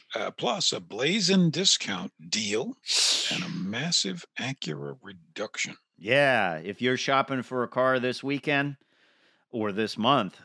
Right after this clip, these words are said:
Speaker 2: man, you've got some good deals here, and,
Speaker 1: Yeah,
Speaker 2: uh, we're
Speaker 1: it's a lot
Speaker 2: gonna
Speaker 1: of good deals.
Speaker 2: let you know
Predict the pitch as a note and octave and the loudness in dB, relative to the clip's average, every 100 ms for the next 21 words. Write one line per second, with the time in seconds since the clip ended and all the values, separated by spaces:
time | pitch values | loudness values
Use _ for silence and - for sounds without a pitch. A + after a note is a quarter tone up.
0 | _ G2+ A#2 G2 D#2 E2 G2 F2 A2+ G#2+ | _ -2 0 0 -4 -12 -14 -6 -6 -4
1 | G2+ F#2 G#2 F2+ G#2 G#2 F#2+ G#2+ G#2 G#2 | -8 -6 -6 -4 -4 -4 -4 -4 -2 0
2 | F2+ F2 F#2 F#2 F#2 F#2 G#2+ A#2+ G#2 F#2+ | -2 -2 -4 -2 -4 -4 -2 0 0 -4
3 | A#2 G#2+ A#2 A#2 F#2+ - - _ _ G2+ | -8 -10 -8 -8 -6 -8 -8 _ _ -4
4 | A2+ B2 A2+ A2+ A2+ A2+ A2+ | -2 -2 0 2 2 0 -4